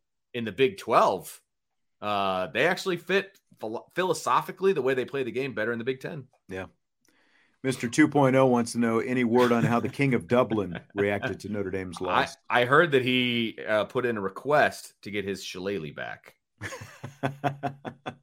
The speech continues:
Speaker 2: That'd be something.
Speaker 1: <laughs>
Speaker 2: Another one from Salty. The Utah Jazz announced a direct-to-consumer streaming option with very fan-friendly pricing. Would you pay a season rate to stream Notre Dame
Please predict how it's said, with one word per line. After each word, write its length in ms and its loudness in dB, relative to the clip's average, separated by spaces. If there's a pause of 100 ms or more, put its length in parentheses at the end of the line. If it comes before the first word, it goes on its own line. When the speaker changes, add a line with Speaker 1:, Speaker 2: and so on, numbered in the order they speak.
(800)
Speaker 2:
That'd 260 -4
be 120 -8
something. 440 -6 (340)
Speaker 1:
<laughs> 1160 -6
Speaker 2:
Another 240 12
one 180 12
from 200 4
Salty. 480 12
The 100 0
Utah 360 6
Jazz 540 8
announced 380 2
a 40 0
direct-to-consumer 1000 0
streaming 640 -2
option 440 0
with 160 -6
very 300 2
fan-friendly 1160 -2
pricing. 640 -2
Would 160 -6
you 80 2
pay 520 2
a 60 -2
season 540 0
rate 500 6 (720)
to 80 -6
stream 360 0
Notre 220 6
Dame 460 2